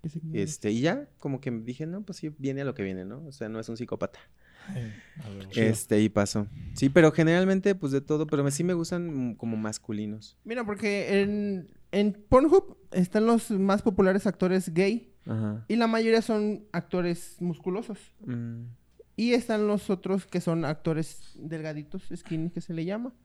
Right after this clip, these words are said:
Speaker 2: Ujú.
Speaker 1: Y la, bueno, por Pornhub, la mayor tendencia que entre porno gay, que son los actores que más les gustan, son los musculosos.
Speaker 2: Sí.
Speaker 1: Los grandes,
Speaker 2: De hecho, en
Speaker 1: los
Speaker 2: la
Speaker 1: grandes.
Speaker 2: página que tengo, cuando subo gente muy, muy cuadrada, pues son las, tienen miles de likes las fotos, ¿no? En Instagram.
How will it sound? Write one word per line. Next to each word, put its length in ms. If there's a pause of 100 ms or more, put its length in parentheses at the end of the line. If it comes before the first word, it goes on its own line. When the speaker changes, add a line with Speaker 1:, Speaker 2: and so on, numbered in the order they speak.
Speaker 2:
Ujú. 340
Speaker 1:
Y 160 (300)
la, 160 (200)
bueno, 380
por 260
Pornhub, 380
la 100
mayor 280
tendencia 560
que 440
entre 440
porno 400
gay, 340
que 140
son 180
los 140
actores 340
que 100
más 140
les 80
gustan, 220
son 100
los 100
musculosos. 560
Speaker 2:
Sí. 220
Speaker 1:
Los 80
grandes, 240
Speaker 2:
De 80
hecho, 140
en 60
Speaker 1:
los 40
Speaker 2:
la 60
Speaker 1:
grandes. 120
Speaker 2:
página 220
que 80
tengo, 300
cuando 240
subo 240
gente 240
muy, 500
muy 360
cuadrada, 500
pues 140
son 140
las, 300
tienen 240
miles 240
de 80
likes 320
las 160
fotos, 380
¿no? 100
En 80
Instagram. 480